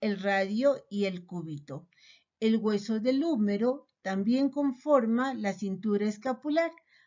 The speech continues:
articulándose hacia el omóplato. Eh, el hueso húmero tiene una cabeza humeral, un cuello anatómico,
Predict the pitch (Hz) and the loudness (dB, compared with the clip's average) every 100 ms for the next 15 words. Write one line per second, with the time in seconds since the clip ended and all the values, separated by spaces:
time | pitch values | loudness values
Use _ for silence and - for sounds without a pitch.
0 | _ - 302 311 311 - 262 240 226 226 | _ -2 -2 -2 -6 -2 2 4 4 4
1 | 233 226 269 262 - - 214 208 214 196 | 2 -2 -4 -4 -6 -2 -2 -2 -2 0
2 | 214 285 294 - _ 208 202 196 185 143 | 2 2 0 -10 _ -2 0 0 -2 -6
3 | 170 147 143 143 120 _ _ _ _ _ | -8 -6 -8 -12 -16 _ _ _ _ _
4 | _ _ _ 208 196 190 - _ _ _ | _ _ _ -6 -4 -6 -10 _ _ _
5 | _ _ _ 240 233 220 311 254 - 220 | _ _ _ 6 6 4 2 2 0 -4
6 | 226 - _ 254 240 226 226 247 254 240 | -4 -8 _ 2 6 8 6 4 2 2
7 | 233 226 233 226 208 202 196 196 196 190 | 4 6 6 4 4 2 0 0 2 4
8 | 196 196 208 214 226 233 247 302 330 - | 4 4 2 4 6 6 6 4 2 -8
9 | _ _ _ _ 226 226 220 208 202 196 | _ _ _ _ 4 4 4 4 4 4
10 | 208 214 _ - 214 208 214 - 302 208 | 2 -2 _ 0 2 2 0 4 6 6
11 | 214 202 - 330 330 | 2 0 -2 -2 -4